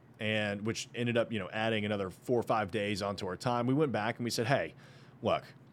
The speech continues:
we need another two days added on to the due diligence period to make sure that we are able to get all of our ducks in a row to figure everything out, since you guys ended up pushing our inspections back." Flat out refused the que-, the request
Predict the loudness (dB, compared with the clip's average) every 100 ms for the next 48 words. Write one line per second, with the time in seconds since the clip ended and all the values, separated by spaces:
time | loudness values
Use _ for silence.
0 | -8 0 4 4 6 4 4 4 6 8
1 | 8 8 6 6 2 2 2 2 4 4
2 | 2 -4 -6 -4 -2 -4 -4 0 0 2
3 | 0 0 0 2 2 2 0 0 -2 2
4 | 2 2 0 -4 2 4 6 6 6 4
5 | 2 2 2 2 0 0 2 0 -4 -2
6 | 2 2 0 -2 -2 -4 -6 -4 0 0
7 | 0 -2 -2 -4 -2 -2 -2 -4 -6 -2
8 | -2 -2 -4 -4 -4 -4 -8 -18 -20 -20
9 | -20 -20 -20 -20 -20 -20 -20 -20 -20 -20
10 | -4 4 6 6 6 4 2 2 -4 -2
11 | 2 2 4 -2 2 2 2 -2 -2 -2
12 | -2 2 4 4 2 -4 -10